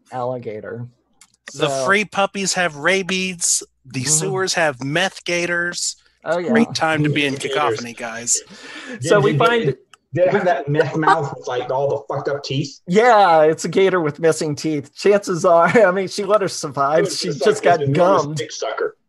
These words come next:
Speaker 1: <laughs> So anyway, uh, we follow up on, uh,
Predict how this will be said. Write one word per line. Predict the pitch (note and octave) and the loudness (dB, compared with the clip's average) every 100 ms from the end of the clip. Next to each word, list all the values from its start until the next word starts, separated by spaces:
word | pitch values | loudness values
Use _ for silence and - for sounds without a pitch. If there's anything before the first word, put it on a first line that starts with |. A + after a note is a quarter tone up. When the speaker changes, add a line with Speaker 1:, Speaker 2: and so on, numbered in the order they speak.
| _ - | _ -20
Speaker 1:
<laughs> | - - G3 G#3+ - - - _ _ _ _ - B3 - - - A#3 G#3 C#3+ | -14 -10 -8 -10 -12 -18 -20 _ _ _ _ -16 -12 -12 -12 -14 -18 -20 -18
So | - E3+ E3 | -2 2 2
anyway, | G3 G3+ D#3 C#3 C#3 D3+ | 2 -2 -2 -4 -8 -12
uh, | - D3+ C#3+ C#3 B2+ - _ | -2 0 0 0 -4 -8 _
we | - E3 | -6 -2
follow | F3+ F3+ F3+ E3 | 2 2 0 0
up | D#3 D#3 | -2 -4
on, | D3+ C#3+ D3 C#3+ C#3+ - | -6 -4 -4 -6 -10 -10
uh, | B2+ C#3+ C3+ C3 B2 | -6 -4 -4 -4 -8